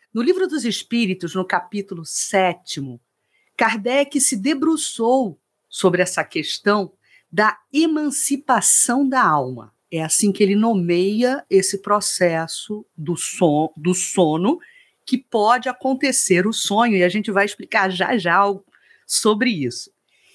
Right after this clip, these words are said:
E o que que isso quer dizer, emancipação da alma? A alma, que é o espírito encarnado, ela, evidentemente, ela não permanece presa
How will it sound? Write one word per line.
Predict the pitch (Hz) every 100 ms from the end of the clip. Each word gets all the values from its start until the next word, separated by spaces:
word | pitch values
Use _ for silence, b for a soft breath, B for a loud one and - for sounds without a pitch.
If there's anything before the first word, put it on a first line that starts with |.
| b
E | 285
o | 320
que | 415 427
que | 415 330
isso | 339 -
quer | - 277 247
dizer, | 202 202 135 127 113 -
emancipação | 208 233 233 - 233 202 185 - 220
da | 220 214
alma? | 143 117 113 107 _ _ b b b -
A | 277 220
alma, | 208 277 190 143
que | -
é | 190
o |
espírito | 180 - 190 180
encarnado, | 160 147 135 139 147 175 180 147 127 _ b b b b b
ela, | 233 254 302 302 311 -
evidentemente, | 254 240 247 247 247 240 262
ela | 285 294
não | 330
permanece | 359 359 320 294 220 240 254 - 196 - -
presa | 220 262 262 170 123 147 120